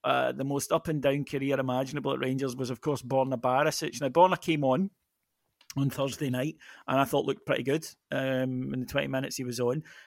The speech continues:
And then yesterday played, and I swear to God, if you had been on Mars from the end of last season to this, you wouldn't believe what had happened to Borna Barisic in that time, because that was Borna Barisic. And again, I'm,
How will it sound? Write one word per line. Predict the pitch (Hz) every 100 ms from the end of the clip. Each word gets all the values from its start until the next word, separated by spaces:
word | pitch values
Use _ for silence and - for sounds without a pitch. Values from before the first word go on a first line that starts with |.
| -
And | 139
then | 143 143
yesterday | 143 139 - 151 151
played, | - 147 143 143 - -
and | 151
I | 160
swear | 156 220 226
to | 240 247
God, | 165 156 160
if | 147 -
you | 185 208
had | 180 180 175 165 143 -
been | 151 151 147 147 143
on | 143 139 135
Mars | 127 123 113 113 - - _ _ _ _
from | 143 135
the | 139
end | 151 160
of | 151
last | 143 135
season | - 147 123 123
to | 131
this, | 117 113 - - - _ _ _ _ _ -
you | 156 180 180 180 180 165
wouldn't | 160 165 165 170
believe | 165 175 208 127 104 - - _ _ _
what | 139 147 147
had | 123
happened | 135 135 131
to | 127
Borna | 131 127 123
Barisic | 120 120 120 - -
in | 131
that | 123 -
time, | - 131 123
because | - 143
that | 175 170
was | 123
Borna | 139 127 127
Barisic. | 208 185 - - - -
And | 147
again, | 175 139 135 151 151
I'm, | 151